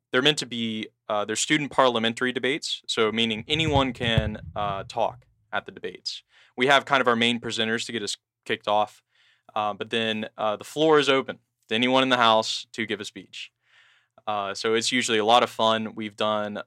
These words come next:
quite a variety of different topics. Um, and these are debates on which reasonable Catholics can actually disagree on. So we've done everything from, uh, this house believes that homeschooling is the best form of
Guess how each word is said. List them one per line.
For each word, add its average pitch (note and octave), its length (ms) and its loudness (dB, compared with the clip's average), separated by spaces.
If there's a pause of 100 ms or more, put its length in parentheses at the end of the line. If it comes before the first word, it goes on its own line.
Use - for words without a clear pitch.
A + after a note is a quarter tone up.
quite C3+ 240 4
a A#2+ 40 0
variety A2+ 400 4
of G2+ 120 -6
different G#2+ 220 -10
topics. - 600 0 (100)
Um, G#2 460 -2 (300)
and A2+ 260 2
these D#3 180 -2
are D#3 60 2
debates A#2+ 580 0
on A2+ 200 0
which A2 360 -2
reasonable A#2+ 440 -2
Catholics G#2 420 -2
can G#2 120 -6
actually F#2+ 260 -8
disagree G2 420 -8
on. F2+ 240 -10 (800)
So A#2+ 160 -4
we've A2+ 200 -2
done G#2+ 520 2
everything A2+ 400 -4
from, G#2 540 -2 (580)
uh, G2 220 2
this A2+ 180 0
house A#2 240 4
believes A2+ 540 -4
that G2 380 2
homeschooling C3 600 -4
is A2+ 60 -6
the A#2 80 -8
best A2+ 200 0
form A2+ 320 -6
of G#2 320 -6